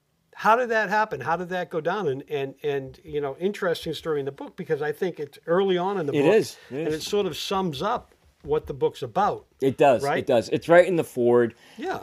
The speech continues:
Speaker 2: uh, folks. And, and yeah, so I, I just happened to be in a downtown environment.
Speaker 1: Right.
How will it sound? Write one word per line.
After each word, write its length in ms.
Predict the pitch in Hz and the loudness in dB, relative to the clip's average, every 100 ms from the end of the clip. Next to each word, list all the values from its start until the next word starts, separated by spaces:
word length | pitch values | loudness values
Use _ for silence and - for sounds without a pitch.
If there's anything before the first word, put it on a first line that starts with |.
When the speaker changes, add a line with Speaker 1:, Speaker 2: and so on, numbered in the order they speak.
| - | -4
Speaker 2:
uh, 260 | 113 107 | 0 0
folks. 380 | 101 127 98 - - | 0 -2 -2 -4 -6
And, 240 | 120 113 - - - - 180 | -4 -4 -8 -18 -20 -8 -2
and 120 | 202 | 2
yeah, 160 | 233 | 2
so 200 | 175 185 - | 4 2 2
I, 260 | 190 233 - | 2 0 -2
I 140 | 160 | -4
just 180 | 254 233 | -4 -8
happened 500 | - 185 196 165 139 | -6 -4 -2 -4 -4
to 320 | - 139 127 | -2 0 0
be 360 | 113 131 123 120 | 0 0 2 0
in 180 | 135 110 | -4 -8
a 160 | 101 | -8
downtown 720 | 87 123 127 135 135 127 120 | -6 -4 -4 -6 -6 -4 -2
environment. 600 | 123 104 95 98 104 107 _ | -4 -4 -6 -8 -10 -12 _
Speaker 1:
Right. 200 | - 262 | -18 -18